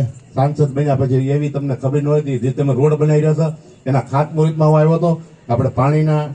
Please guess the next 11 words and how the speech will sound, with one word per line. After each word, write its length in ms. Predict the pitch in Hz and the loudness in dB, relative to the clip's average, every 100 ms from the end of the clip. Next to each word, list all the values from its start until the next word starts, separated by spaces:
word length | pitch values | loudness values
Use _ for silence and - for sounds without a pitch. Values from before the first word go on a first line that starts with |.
| - | -4
ટાંકે 260 | 135 139 147 139 | -2 -2 -4 -2
કાર્યક્રમ 460 | 127 143 151 131 | 0 0 2 2
રાખ્યો 260 | 120 113 107 | 2 2 -2
હતો, 160 | 92 82 - - - - 104 | -4 -10 -14 -20 -20 -10 0
ત્યાં 200 | 135 143 | 2 2
પણ 140 | 160 | 2
આપણે 340 | 151 151 147 131 - - - - - - - - | 2 2 2 0 -6 -20 -20 -20 -20 -20 -14 -2
ખાતમુહૂર્ત 420 | 143 139 143 135 | -2 0 2 2
કર્યું 220 | 127 127 120 | 2 2 2
હતું. 160 | 95 - - - - - - - - | -2 -6 -16 -20 -20 -20 -20 -20 -16
એટલે 360 | 110 143 139 | -4 2 2